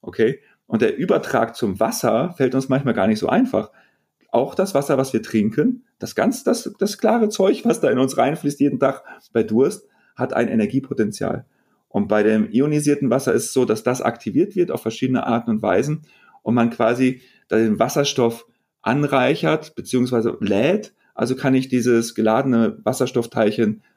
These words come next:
aufnehmen. Und das heißt, es ist gefiltert, dann ist es aktiviert und dieser Wasserstoff, gerade im Bereich, wenn sich jemand mit Faszien beschäftigt, mit Ernährung, kommt ja das Thema Säurebasenhaushalt oft hinzu.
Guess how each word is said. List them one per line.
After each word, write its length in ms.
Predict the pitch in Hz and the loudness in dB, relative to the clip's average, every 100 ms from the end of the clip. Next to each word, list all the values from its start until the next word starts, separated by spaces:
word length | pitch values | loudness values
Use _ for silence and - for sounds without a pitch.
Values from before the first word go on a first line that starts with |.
| _ | _
aufnehmen. 680 | - 151 110 - 98 98 98 - _ _ _ | 0 0 0 -2 -2 -2 -4 -10 _ _ _
Und 180 | - 104 | -2 0
das 100 | 113 | 2
heißt, 220 | 104 107 | 0 0
es 80 | 101 | -4
ist 140 | 101 | -4
gefiltert, 640 | 110 - 160 160 156 156 - _ _ | -4 0 2 2 0 0 -8 _ _
dann 140 | 113 | 0
ist 140 | 156 - | 0 -2
es 140 | - | -6
aktiviert 680 | 143 - 160 139 151 143 - _ _ _ | -6 -4 -6 0 2 0 -2 _ _ _
und 120 | 107 | -2
dieser 200 | 117 110 | 2 2
Wasserstoff, 600 | - 123 - 120 127 - _ _ | 2 -2 0 0 0 -8 _ _
gerade 240 | 110 107 | -4 0
im 60 | 104 | 0
Bereich, 500 | 107 104 101 101 - _ _ | 0 0 2 2 -2 _ _
wenn 140 | 104 101 | -6 -6
sich 100 | 117 | -2
jemand 180 | 101 | -2
mit 80 | 101 | -2
Faszien 400 | - 131 - 123 | -2 -4 -2 0
beschäftigt, 580 | 107 - 110 104 104 - | 0 2 0 0 -6 -6
mit 100 | 101 | -4
Ernährung, 600 | - 110 123 120 117 117 - _ | 0 4 4 4 2 0 -10 _
kommt 180 | - 104 | -8 0
ja 60 | 107 | 0
das 100 | 107 | 0
Thema 220 | 117 107 | 0 2
Säurebasenhaushalt 1400 | 107 110 110 107 107 131 131 113 - 117 113 113 104 | 2 4 4 4 2 2 2 0 0 0 -2 0 0
oft 240 | - 110 - | 0 -2 0
hinzu. 460 | 110 107 113 110 | -2 0 0 0